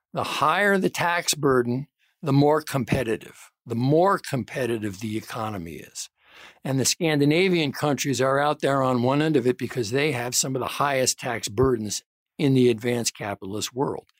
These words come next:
Yet, they are among the most competitive economies in terms of these annual rankings that come from World Economic Forum and so on and so forth.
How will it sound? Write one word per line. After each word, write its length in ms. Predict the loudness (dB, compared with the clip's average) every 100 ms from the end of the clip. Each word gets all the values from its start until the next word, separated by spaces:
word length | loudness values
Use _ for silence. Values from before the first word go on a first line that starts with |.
| _ _
Yet, 560 | -6 2 4 4 0 -6 -16 _ _ _ _ _ -12
they 140 | -4
are 80 | 0
among 360 | 2 2 4 2
the 60 |
most 300 | 4 2 0
competitive 640 | 0 -2 0 -2 0 -2 -4
economies 640 | -10 -6 -4 -4 -4 -4
in 120 | -4
terms 320 | -6 -4 -2
of 140 | -2 0
these 260 | 0 0
annual 440 | -2 -2 2 2 2
rankings 560 | 0 -2 -4 -6 -6
that 160 | -8 -10
come 220 | -8 -8
from 260 | -8 -8 -4
World 260 | -4 -4
Economic 480 | -6 -8 -8 -8 -10
Forum 420 | -12 -12 -10 -8
and 100 | -8
so 160 | -8 -10
on 80 | -14
and 100 | -12
so 180 | -10
forth. 240 | -10 -14